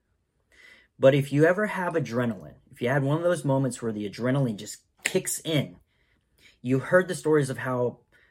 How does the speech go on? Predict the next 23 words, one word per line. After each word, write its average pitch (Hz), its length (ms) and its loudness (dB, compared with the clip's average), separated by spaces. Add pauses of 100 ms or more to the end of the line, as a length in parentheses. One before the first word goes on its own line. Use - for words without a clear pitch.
(180)
two 175 160 -4
people 151 260 -4
would 127 140 -2
pick 147 180 -2
up 139 100 -4
a 127 60 -4
tractor 131 540 -4
to - 180 -12
remove 113 380 0
that - 180 -10
because 101 260 -12
the 101 160 -8
adrenaline 123 560 -2
kicks - 320 -10
in 107 240 -6 (240)
to - 100 -16
save 113 320 -6
the 104 80 -10
kid 104 460 -4
who 107 60 -12
was 98 120 -8
getting 107 220 -8
crushed. - 560 -14